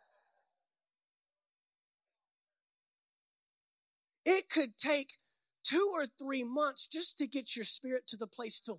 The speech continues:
want to hear the word of God. I can tell. I can tell. When someone calls on us because something dire is going on,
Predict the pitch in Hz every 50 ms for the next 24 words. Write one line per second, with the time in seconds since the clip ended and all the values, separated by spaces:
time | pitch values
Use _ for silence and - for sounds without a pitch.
0 | 160 196 220 262 330 370 392 370 370 359 320 _ - - 220 190 170 - - 175
1 | 156 139 139 143 131 127 120 113 110 101 _ _ - - _ _ _ _ _ _
2 | _ _ _ _ _ _ _ _ _ _ _ _ _ _ _ _ _ _ _ _
3 | _ _ _ _ _ _ _ _ _ _ _ _ _ _ _ _ _ _ _ _
4 | _ _ _ _ _ - 269 311 - 311 277 220 - - 277 285 226 139 - _
5 | _ _ _ _ _ _ _ _ _ _ _ _ _ _ _ _ _ _ _ _
6 | _ _ _ _ _ _ _ _ _ _ _ _ _ _ _ _ _ _ _ _
7 | _ _ _ _ _ _ - - 175 226 233 - 233 214 - - - - - 139
8 | _ _ _ _ _ _ _ _ _ _ _ _ _ _ _ _ _ _ _ _
9 | _ _ _ _ _ _ _ _ _ _ - 156 - - 202 202 208 208 202 196
10 | - 208 208 202 196 170 190 185 185 185 175 - - 175 - - 165 156 - -
11 | 196 190 - 202 175 170 180 175 180 180 185 185 165 160 185 180 175 170 165 143
12 | 123 120